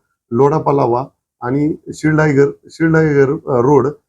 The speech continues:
आणि ते पत्रीपूल मार्गे कल्याण शहरात येतील. तिसरं, कल्याणकडून मुरबाडकडे जाणारी वाहतूक ही सर्व प्रकारच्या वाहनांना दुर्गाडी या ठिकाणी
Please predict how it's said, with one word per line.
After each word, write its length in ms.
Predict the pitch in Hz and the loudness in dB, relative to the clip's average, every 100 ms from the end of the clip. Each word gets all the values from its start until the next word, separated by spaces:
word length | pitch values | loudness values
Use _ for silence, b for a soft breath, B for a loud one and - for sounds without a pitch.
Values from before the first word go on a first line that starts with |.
| _ _ | _ _
आणि 160 | 120 131 | -6 -4
ते 220 | 147 170 | -2 -4
पत्रीपूल 540 | - 147 151 151 151 | -4 -2 0 0 2
मार्गे 380 | 139 127 117 151 | 2 2 0 -2
कल्याण 420 | - - 135 135 120 | -4 -4 0 2 2
शहरात 280 | 117 101 95 | 2 0 -2
येतील. 280 | 92 - 95 _ _ _ _ _ | -6 -8 -14 _ _ _ _ _
तिसरं, 300 | 143 139 139 | -4 2 2
कल्याणकडून 880 | 143 - 147 175 185 175 185 190 175 | 2 -2 0 2 2 4 4 2 0
मुरबाडकडे 560 | 160 151 156 147 151 143 | 0 0 0 0 0 2
जाणारी 440 | 139 135 127 135 139 | 2 2 0 0 -2
वाहतूक 400 | 127 120 107 139 | -4 -4 -4 -6
ही 180 | 123 117 120 _ _ _ _ | -4 -6 -8 _ _ _ _
सर्व 240 | 156 170 | 0 2
प्रकारच्या 460 | 160 151 151 135 151 | 2 0 0 0 0
वाहनांना 460 | 135 127 123 117 135 _ _ - | 0 0 0 0 -4 _ _ -4
दुर्गाडी 460 | 131 147 160 156 151 | 0 2 2 2 2
या 100 | 147 | 0
ठिकाणी 460 | 135 147 127 131 | -2 -2 -2 -4